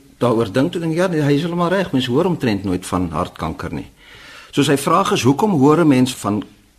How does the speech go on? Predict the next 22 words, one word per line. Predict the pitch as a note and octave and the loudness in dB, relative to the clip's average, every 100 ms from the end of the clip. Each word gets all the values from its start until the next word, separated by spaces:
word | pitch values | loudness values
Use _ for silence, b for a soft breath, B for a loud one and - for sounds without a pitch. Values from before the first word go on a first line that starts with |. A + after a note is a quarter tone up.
| - | -2
kanker | D3+ F3+ A3+ A3 - - | 2 2 0 -2 -6 -4
in | A#2+ | -2
omtrent | G#2+ C#3+ C3 | -2 -2 -4
elke | - D3 D3+ C3 | 0 -2 0 -2
deel | G#2 C3 D3 | 2 2 2
of | A2+ | -2
orgaan | - - C3+ B2 A#2+ | -8 -8 -4 -2 -2
van | G#2+ | -4
die | F2+ | -2
liggaam, | G#2 A#2 E3+ F#3 F#3+ B B B | -2 -2 -4 -4 -8 B B B
van | - C3 | -2 2
die | D#3+ | 2
brein | B2 C3 C#3+ | 2 2 0
tot | C#3+ | 0
die | A#2+ | -2
bloed, | G2+ C3 E3+ - | -2 -2 -4 -8
van | A2 | -6
die | G2+ | -6
vel | - C#3 D3 | -4 -4 -2
tot | C#3+ B2+ | -4 -4
die | A2 | -4
been, | F2 C3 E3 | -2 0 -2